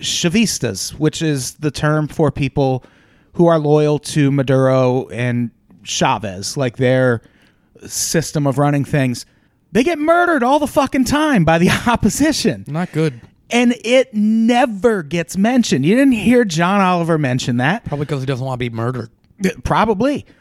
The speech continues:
Speaker 1: But after Maduro defeated Capriles in two thousand thirteen, there were eight Chavistas killed in protests immediately after that.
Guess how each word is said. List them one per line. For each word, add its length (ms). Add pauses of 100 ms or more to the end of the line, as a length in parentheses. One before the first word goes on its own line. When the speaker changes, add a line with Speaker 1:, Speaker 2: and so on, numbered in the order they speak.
(160)
Speaker 1:
But 380
after 800
Maduro 540
defeated 520
Capriles 640
in 140
two 140
thousand 400
thirteen, 640 (280)
there 120
were 180
eight 220
Chavistas 680
killed 560
in 280
protests 840 (140)
immediately 720 (120)
after 340
that. 340